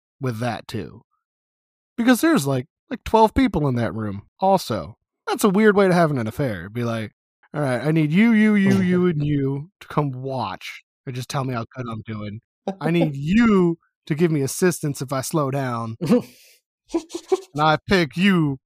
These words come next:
Speaker 1: to be the one." Again, that would be a great life if you could just walk into somewhere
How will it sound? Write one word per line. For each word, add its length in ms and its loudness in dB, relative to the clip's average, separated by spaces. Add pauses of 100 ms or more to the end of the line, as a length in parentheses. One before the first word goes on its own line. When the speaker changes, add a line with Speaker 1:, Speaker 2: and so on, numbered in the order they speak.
(140)
Speaker 1:
to 100 -8
be 160 0
the 120 -4
one." 400 -4 (600)
Again, 400 -2 (160)
that 240 0
would 100 0
be 100 -2
a 60 -2
great 240 -4
life 320 -2
if 60 -14
you 100 -8
could 140 -6
just 140 -12
walk 280 -4
into 160 -2
somewhere 540 -12